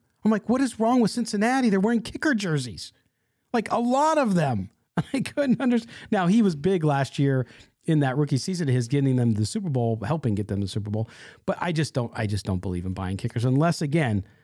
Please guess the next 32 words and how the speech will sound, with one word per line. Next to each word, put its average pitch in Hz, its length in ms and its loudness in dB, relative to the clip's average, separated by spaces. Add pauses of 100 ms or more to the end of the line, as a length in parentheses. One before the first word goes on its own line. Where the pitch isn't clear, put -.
(380)
very 180 420 2
few 226 260 2
kickers 202 320 -2
I 170 140 2
can 165 180 0
name 175 420 4
off 143 180 -4
the 156 80 0
top 180 180 0
of 175 80 0
my 165 140 4
head 175 260 2
in 160 160 0
the 151 80 4
history 226 320 0
of 180 60 2
the 185 100 0
N 196 80 0
F 175 180 -2
L 269 240 2
that 139 120 0
I 123 60 0
would 123 120 2
own 123 120 2
a 117 40 2
jersey, 131 240 2
no 151 80 2
matter 180 200 2
what 233 200 2
team 120 220 -2
it 82 80 -6
is. - 220 -18